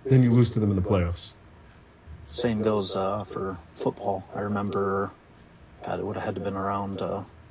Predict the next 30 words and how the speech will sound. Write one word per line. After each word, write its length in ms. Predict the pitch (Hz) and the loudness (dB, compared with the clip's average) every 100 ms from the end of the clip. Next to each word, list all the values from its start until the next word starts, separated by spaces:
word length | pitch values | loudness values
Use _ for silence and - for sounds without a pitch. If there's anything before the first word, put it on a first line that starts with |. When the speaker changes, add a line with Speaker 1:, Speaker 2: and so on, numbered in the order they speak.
| - - 107 | -20 -14 -2
Speaker 2:
ninety-nine, 480 | 110 110 104 107 107 | 0 2 2 2 0
two 160 | 120 | 0
thousand. 460 | 110 107 107 113 110 | 6 6 6 0 -2
The 140 | - | 0
Rams 300 | 101 110 107 | 2 2 0
were 60 | 98 | -4
just 160 | 101 | -4
coming 180 | - 110 | -4 -2
off 200 | 104 101 | -2 -2
winning 260 | 104 107 104 | -2 -2 -2
the 80 | 101 | -2
Super 220 | 113 107 | -2 -2
Bowl. 200 | 101 110 | 0 0
They 80 | 101 | 0
still 180 | - 101 | 0 -2
had 80 | 110 | 0
Kurt 160 | 110 | -4
Warner 280 | 104 104 101 | -2 -4 -4
as 120 | 98 | -6
their 80 | 95 | -6
quarterback. 500 | 101 98 104 107 117 - - - - - - - - | -4 -2 -2 -4 -8 -14 -20 -20 -20 -20 -20 -20 0
And, 240 | 113 104 | 4 6
uh, 100 | 92 | 4
Speaker 1:
Mm-hmm. 80 | 95 | 4
Speaker 2:
Kurt 140 | 131 | 4
Warner's 320 | 98 104 95 - | 6 4 2 -2
from 380 | 101 95 95 - - - | -4 -6 -6 -12 -18 -6
Iowa. 460 | 95 92 90 90 92 | 2 4 4 0 -4
He's 240 | 87 - - | -8 -8 -6
just 220 | - | -8